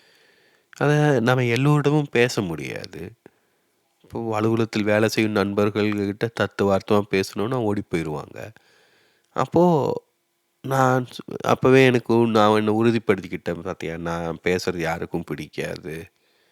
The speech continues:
அப்படின்ட்டு நானே சு-, சு-, நாம யாருக்கும், நான் பேசுறது யாருக்கும் பிடிக்காது, யாருக்கும் என்ன பிடிக்காதுங்கிறது போல எனக்குள்ளேயே அந்த எண்ணங்களை திருப்பி, திருப்பி, திருப்பி சொல்லி, "நான் சொல்வது உண்மைதான்"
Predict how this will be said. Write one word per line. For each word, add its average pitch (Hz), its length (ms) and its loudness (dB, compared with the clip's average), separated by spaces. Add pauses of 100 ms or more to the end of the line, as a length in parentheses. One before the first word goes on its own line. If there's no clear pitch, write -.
(880)
அப்படின்ட்டு 127 520 2
நானே 120 560 0
சு-, - 280 -10
சு-, - 420 -20
நாம 104 300 -2
யாருக்கும், 101 480 -2 (120)
நான் 92 180 -4
பேசுறது 95 300 -2
யாருக்கும் 90 420 -6
பிடிக்காது, 82 480 -10
யாருக்கும் 87 460 -6
என்ன 85 240 -8
பிடிக்காதுங்கிறது 85 880 -10 (100)
போல 131 420 -12 (540)
எனக்குள்ளேயே 110 840 -2
அந்த 98 200 -2
எண்ணங்களை 95 500 -4 (100)
திருப்பி, - 320 -8
திருப்பி, 85 260 -10
திருப்பி 82 340 -14
சொல்லி, 92 480 -10 (840)
"நான் 90 180 -2
சொல்வது 92 500 2
உண்மைதான்" 85 840 -4